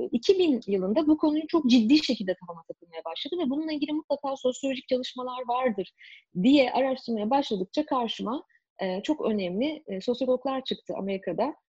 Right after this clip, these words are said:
Biraz daha derin araştırmaya başladıkça, "Aa," bir baktım ki, e, meğer doğudan etkileniyorlarmış. Batı sosyolojisinin babası diye bilinen İbn Haldun'dan etkileniyorlarmış meğer. E, dolayısıyla,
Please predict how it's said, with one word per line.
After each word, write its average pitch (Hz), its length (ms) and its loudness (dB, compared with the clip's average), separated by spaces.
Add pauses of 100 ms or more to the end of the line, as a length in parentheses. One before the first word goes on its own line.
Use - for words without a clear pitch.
Biraz 359 360 4
daha 269 220 2
derin 226 240 2
araştırmaya 196 680 -6
başladıkça, 196 520 -6
"Aa," 262 180 -2
bir 262 60 -4
baktım 262 340 -4
ki, 285 100 -4
e, - 340 -10
meğer 233 320 -6
doğudan 240 360 2
etkileniyorlarmış. 175 960 -4 (340)
Batı 226 280 -4
sosyolojisinin 202 680 -2
babası 196 340 -2
diye 180 180 0
bilinen 175 340 -4
İbn 208 200 2
Haldun'dan 233 520 2
etkileniyorlarmış 170 880 -6
meğer. 190 340 -8 (400)
E, 202 420 2
dolayısıyla, 311 480 2